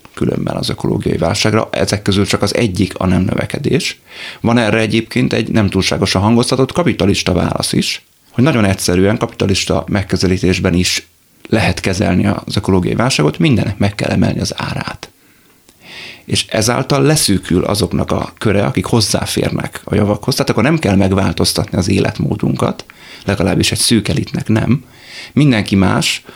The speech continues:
az pedig egy sokkal technológia szegényebb világban élhet majd tovább. Ugye erre egyfajta disztópia a Fehér Király című könyv és az abból készült film, ahol ugye egy nagyon szűk elit használja a csúcs technológiát, a maihoz képest is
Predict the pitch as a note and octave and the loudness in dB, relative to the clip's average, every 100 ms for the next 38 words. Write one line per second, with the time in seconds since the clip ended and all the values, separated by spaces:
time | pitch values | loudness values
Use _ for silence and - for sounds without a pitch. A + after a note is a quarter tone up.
0 | - - A#2 A2+ A#2 - D#3 - F#2+ A#2+ | -4 -2 2 2 0 0 -2 0 0 0
1 | A#2 A2 F#2+ F#2 F2+ G2+ F#2+ - - - | -2 2 2 2 2 0 -2 -14 -4 -2
2 | A2 F2 F2+ F#2 B1 - G#2+ - - - | 0 0 2 2 2 -2 -6 -10 -20 -6
3 | A2 A2 F#2 F2+ F#2 F2 F2+ F#2 F2+ - | 0 2 2 0 0 0 2 0 0 2
4 | F#2+ E2 G2+ F#2 G#2+ A2+ G2 G2 G2+ G2 | 2 2 2 2 2 2 2 2 0 2
5 | G2 F#2+ - - - F#2+ F#2 F#2 - - | 2 0 -4 -6 -4 -2 0 0 0 2
6 | F#2+ D#2+ F#2+ F#2+ A2+ - - - - - | 0 2 0 0 -2 -10 -16 -16 -12 -2
7 | F#2 - - F2 - - F2+ - - F2 | 0 0 -2 0 0 0 -2 -2 -2 0
8 | F2+ - F2+ G2 - F#2 F2+ F2+ - F2+ | 0 0 -2 -2 -2 -2 0 -2 -2 -2
9 | - F#2 - G#2+ F#2 G#2 A#2 G#2 G2+ G#2+ | 0 -2 0 2 2 2 0 -2 -2 0
10 | F#2+ F#2+ F#2 G2+ F#2 F#2+ F#2+ - - F#2+ | 2 2 2 2 2 0 0 0 0 0
11 | F#2+ - G#2+ G2+ - F#2+ G#2 G2 G#2 G#2 | -2 0 0 0 -2 -2 0 2 2 2
12 | G2 G2 F#2+ F2 - F2+ - - G#2 G2+ | 2 2 2 0 0 -2 -2 -4 -2 -2